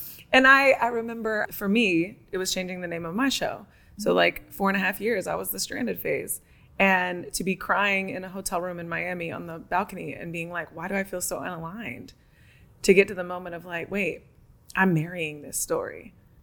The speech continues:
Speaker 1: Like, I'm marrying, I'm literally marrying the idea of being stuck when I'm literally not anymore, o-,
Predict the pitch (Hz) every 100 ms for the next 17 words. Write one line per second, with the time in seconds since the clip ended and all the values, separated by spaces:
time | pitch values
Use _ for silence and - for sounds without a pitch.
0 | - 180 - 208 190 190 208 214 180 170
1 | 156 160 214 208 196 190 196 196 180 170
2 | 165 170 170 180 180 165 165 147 147 160
3 | 160 156 160 156 - - - - - -
4 | - 170 170 170 175 185 160 156 170 170
5 | - - 160 - - - - -